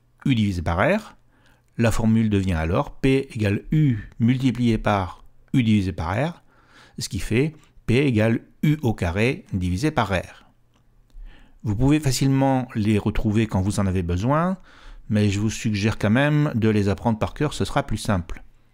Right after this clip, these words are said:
Donc la formule de puissance, c'est P égale U I, qui est aussi égal à R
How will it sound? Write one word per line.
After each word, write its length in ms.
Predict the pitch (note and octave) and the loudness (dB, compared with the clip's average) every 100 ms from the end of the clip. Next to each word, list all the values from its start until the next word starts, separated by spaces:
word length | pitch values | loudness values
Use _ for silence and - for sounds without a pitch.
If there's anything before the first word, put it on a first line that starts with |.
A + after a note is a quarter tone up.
| _ _ _ _ _ _ _ _ | _ _ _ _ _ _ _ _
Donc 520 | A2+ D3+ D3+ C#3 - B2 | -2 2 2 0 -2 -2
la 120 | A#2 | 0
formule 320 | C3 C3 B2+ | 2 2 2
de 80 | A2 | 0
puissance, 800 | G#2 - C3 D#3+ F3+ - - - - | -2 0 0 0 -2 -6 -14 -18 -18
c'est 380 | - C3+ G#2+ F#2+ - - - | -6 -2 0 -2 -10 -6 0
P 280 | D3+ D3 - | 2 0 0
égale 260 | B2 A2+ | 2 4
U 120 | F#2 F#2+ | 2 2
I, 280 | D3 D#3+ - - - - - - | 0 -2 -10 -20 -20 -20 -20 -12
qui 100 | - | -4
est 80 | A2 | 0
aussi 200 | A#2 - | 0 2
égal 260 | G#2+ A2 G2+ | 4 4 4
à 420 | F#2 - A#2+ A#2+ | 2 0 0 0
R 240 | - - | -2 -8